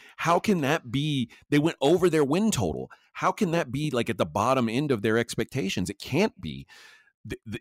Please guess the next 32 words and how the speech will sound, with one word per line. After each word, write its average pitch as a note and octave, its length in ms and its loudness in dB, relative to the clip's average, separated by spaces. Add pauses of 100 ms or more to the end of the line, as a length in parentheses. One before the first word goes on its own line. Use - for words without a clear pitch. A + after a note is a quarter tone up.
and A2+ 160 2
here's D#3 260 2
where C3 240 4
the G#2+ 80 2
Bills G#2 340 2
have F2 140 -4
really, G2 320 2
the - 120 4
Bills F3+ 180 6
have B2+ 100 -2
had C3+ 160 2
some G#2+ 140 -2
losses A2 560 2 (100)
and G2 220 -2
some G#2+ 160 -4
non-covers G#2 920 0 (440)
against B2 380 0
teams C#3 320 -2
that G#2+ 100 2
are G2+ 160 4 (100)
head-scratching. E2 680 -4 (320)
Week A#2 180 2
one, C3 180 0
I G2+ 120 2
owed A#2 220 2
you A2+ 60 -2
barbecue A2 480 2
because E2 280 -4
week A2+ 200 -2
one, A#2+ 360 2 (600)
they, G2 280 0
they G#2+ 180 -2